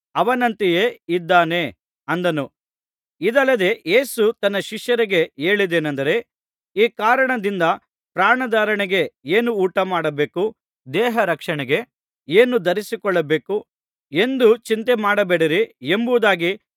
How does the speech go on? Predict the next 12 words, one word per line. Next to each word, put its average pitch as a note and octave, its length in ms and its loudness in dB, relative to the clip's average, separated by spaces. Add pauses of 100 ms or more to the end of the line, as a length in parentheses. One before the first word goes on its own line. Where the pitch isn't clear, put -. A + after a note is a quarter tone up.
(100)
ನಿಮಗೆ G3 440 -2
ಹೇಳುತ್ತೇನೆ. D#3+ 680 -2 (380)
ಊಟಕ್ಕಿಂತ A3+ 600 -2
ಪ್ರಾಣವು, E3+ 720 -2 (300)
ಉಡುಪಿಗಿಂತ A3+ 640 -4
ದೇಹವು E3+ 800 -2
ಮೇಲಾದದ್ದು. D#3 840 0 (600)
ಕಾಗೆಗಳನ್ನು A3 720 0
ಗಮನಿಸಿರಿ, F3+ 760 -2 (440)
ಅವು A3 300 4
ಬಿತ್ತುವುದಿಲ್ಲ, G3 840 -2
ಕೊಯ್ಯುವುದಿಲ್ಲ, F#3 840 -2